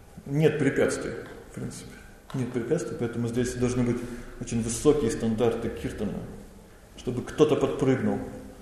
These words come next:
Нужно рисовать. Знаете, как детям рисуют, какого они роста? Также можно рисовать, кто докуда подпрыгнул на столбе. <laughs> Кто выше,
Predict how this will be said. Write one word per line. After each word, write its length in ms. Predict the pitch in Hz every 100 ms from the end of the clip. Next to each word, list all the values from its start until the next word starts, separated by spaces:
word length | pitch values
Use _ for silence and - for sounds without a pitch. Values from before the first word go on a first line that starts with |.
| -
Нужно 240 | 131 120 127
рисовать. 460 | 123 139 135 110 - - - - - -
Знаете, 280 | 131 147 -
как 180 | 113 110
детям 280 | 110 110
рисуют, 480 | 113 - 165 135 - - - -
какого 340 | 127 127 117
они 160 | 113 117
роста? 300 | 117 117 117 - - - - - - - - - - -
Также 240 | 113 110
можно 360 | 107 107 104 - - 113
рисовать, 420 | 113 127 117 -
кто 520 | - - - - - -
докуда 280 | 113 - 117
подпрыгнул 600 | 113 113 - 123 117 113 117 - - - 127
на 80 |
столбе. 500 | 120 - 120 117 123 123 - - - -
<laughs> 140 | 190 175 170 165 175 - 160 - - - 208 185 170 -
Кто 200 | - 120
выше, 280 | 117 120